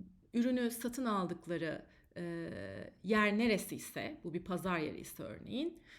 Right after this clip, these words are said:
e, o, oradaki, e, satıcının, e,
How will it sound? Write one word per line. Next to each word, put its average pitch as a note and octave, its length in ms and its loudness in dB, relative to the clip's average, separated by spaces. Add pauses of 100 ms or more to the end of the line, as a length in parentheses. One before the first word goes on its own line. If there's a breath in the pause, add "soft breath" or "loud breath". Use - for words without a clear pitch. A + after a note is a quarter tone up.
(160 loud breath)
e, E3 160 -4 (120)
o, C4 380 6
oradaki, G#3+ 440 4 (180)
e, F#3 200 0
satıcının, G3 840 -2 (380 loud breath)
e, F3 340 -2